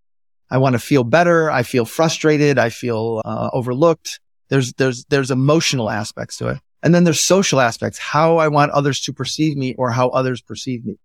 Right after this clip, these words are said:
Oh, my boss is gonna fire me because I, he doesn't think I'm doing this fast enough and I feel inadequate.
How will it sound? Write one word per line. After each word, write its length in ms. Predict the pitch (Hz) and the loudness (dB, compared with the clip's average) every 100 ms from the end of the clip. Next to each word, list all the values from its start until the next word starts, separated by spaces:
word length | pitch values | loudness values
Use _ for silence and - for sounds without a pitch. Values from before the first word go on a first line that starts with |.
| _ | _
Oh, 160 | - 143 | -2 0
my 140 | 127 | 2
boss 320 | 123 120 135 127 | 0 0 0 -4
is 80 | |
gonna 160 | 117 110 | -4 -4
fire 320 | - 139 135 | -2 0 0
me 160 | 117 113 | -2 -4
because 260 | 117 117 | -8 -6
I, 280 | 117 123 131 - | -4 -6 -8 -12
he 140 | - | -8
doesn't 280 | 139 139 123 | -2 -2 -2
think 180 | 120 120 | -4 -4
I'm 140 | 120 | -4
doing 320 | 117 127 117 - _ | -4 -6 -6 -8 _
this 140 | - 117 | -6 -4
fast 360 | - 135 135 | -2 -2 -2
enough 320 | 113 110 113 - _ _ - | -4 -2 -4 -8 _ _ -4
and 140 | 127 | 0
I 60 | 120 | 0
feel 480 | - 135 123 120 107 | 0 2 4 2 0
inadequate. 580 | 123 104 98 - 117 | -2 -2 -4 -8 -14